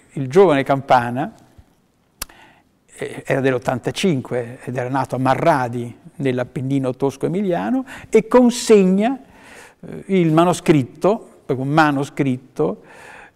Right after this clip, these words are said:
eh, di quello che sarà poi i Canti Orfici.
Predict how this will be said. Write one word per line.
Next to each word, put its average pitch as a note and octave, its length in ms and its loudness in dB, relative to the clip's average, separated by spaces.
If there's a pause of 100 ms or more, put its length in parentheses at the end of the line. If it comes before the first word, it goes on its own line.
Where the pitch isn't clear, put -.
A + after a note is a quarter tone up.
(120)
eh, - 400 -6 (400)
di E3+ 180 -2
quello F#3+ 260 4
che D3 120 0
sarà D3+ 300 2
poi C#3 260 2
i C#3+ 80 0
Canti C3 380 -2
Orfici. B2 840 -12